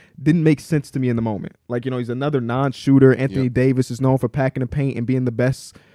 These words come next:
Speaker 1: maybe in the world at that. But when you get into the actual game, they're putting Gary Payton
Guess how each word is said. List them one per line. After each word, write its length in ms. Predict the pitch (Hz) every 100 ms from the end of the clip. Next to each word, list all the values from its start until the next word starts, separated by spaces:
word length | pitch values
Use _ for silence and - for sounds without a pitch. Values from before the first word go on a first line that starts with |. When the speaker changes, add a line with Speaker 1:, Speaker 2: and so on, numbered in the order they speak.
| _ -
Speaker 1:
maybe 260 | 127 139 139
in 60 |
the 80 | 131
world 400 | 110 120 135 135
at 120 | 131
that. 240 | 139 135 123 _ _ _ _ _ _
But 180 | 135 147
when 120 | 147
you 100 | 147
get 200 | 135 160
into 280 | 165 143 165
the 120 | 139
actual 460 | 131 151 - 143 120
game, 440 | 135 143 147 127
they're 120 | 123
putting 300 | 120 - 139
Gary 260 | 131 135 135
Payton 320 | - 131 127